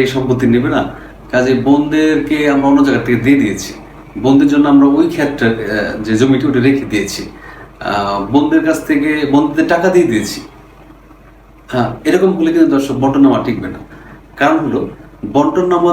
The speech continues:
দলিলের প্রধান শর্ত হলো যে কাউকে আপনি বাদ দিতে পারবেন না, কাউকেই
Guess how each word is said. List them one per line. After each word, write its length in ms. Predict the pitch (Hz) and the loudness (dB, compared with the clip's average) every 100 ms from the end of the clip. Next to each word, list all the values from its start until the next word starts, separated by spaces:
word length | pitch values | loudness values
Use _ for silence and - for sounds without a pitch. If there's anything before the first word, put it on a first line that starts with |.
| 160 | 2
দলিলের 400 | 156 147 117 139 - - - - | 2 4 2 0 -6 -16 -12 -2
প্রধান 220 | 143 170 165 | 2 2 0
শর্ত 200 | 156 - | -4 -2
হলো 280 | 127 104 - - - - - 107 | 0 0 -4 -8 -16 -20 -12 -4
যে 80 | 135 139 - - - - | -2 -2 -10 -20 -20 -2
কাউকে 300 | 165 196 196 185 | 2 2 2 0
আপনি 180 | 170 147 | 2 0
বাদ 100 | 135 123 | 2 2
দিতে 160 | 110 - | 0 0
পারবেন 260 | - - - - | -2 -6 -8 -10
না, 60 | - - 175 | -14 -10 -4
কাউকেই 380 | 185 180 123 | -2 -2 0